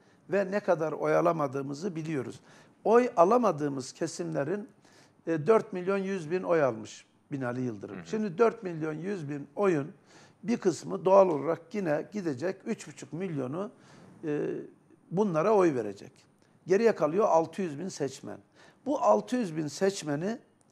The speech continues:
Speaker 1: yüz bin insan, üçe, e, ikişer gibi, altışar kişiyi ikna edecek olsa kırk günde rahatlıkla bunu ikna edebilir ama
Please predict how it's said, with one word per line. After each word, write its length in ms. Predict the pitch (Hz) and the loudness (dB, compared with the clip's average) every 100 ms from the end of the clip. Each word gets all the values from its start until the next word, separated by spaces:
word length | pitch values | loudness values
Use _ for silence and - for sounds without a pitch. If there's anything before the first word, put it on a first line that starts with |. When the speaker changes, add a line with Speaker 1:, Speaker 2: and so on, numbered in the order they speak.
| _ _ - - 143 | _ _ -20 -18 -2
Speaker 1:
yüz 380 | 185 254 202 | 2 2 4
bin 220 | 165 135 - | 2 0 -2
insan, 480 | 156 156 - 123 160 - _ _ _ _ _ _ - | -4 -4 -4 -6 -6 -12 _ _ _ _ _ _ -10
üçe, 400 | 175 220 208 - - | 0 4 4 2 0
e, 180 | 165 | 2
ikişer 480 | 170 175 - 214 208 | 0 -4 -4 2 2
gibi, 400 | 190 180 170 170 - | 2 -4 -2 -2 4
altışar 580 | 165 170 - - 208 - | 6 6 2 4 4 4
kişiyi 420 | 170 - 170 165 | -6 -2 0 0
ikna 380 | 143 - 180 185 | -6 -4 0 2
edecek 320 | 143 131 131 | 0 -4 -4
olsa 280 | 131 - 127 | -6 -4 -6
kırk 340 | - 156 - | -4 -6 -8
günde 420 | 135 123 160 214 214 - - - - | -10 0 2 2 -2 -20 -20 -20 -8
rahatlıkla 560 | 143 160 165 165 175 156 | 0 0 -2 -4 -2 -2
bunu 160 | 165 | -4
ikna 360 | 165 120 170 165 | -6 -6 -4 -4
edebilir 420 | 139 143 185 240 - | -2 -4 -4 -4 -2
ama 320 | 202 214 | 0 0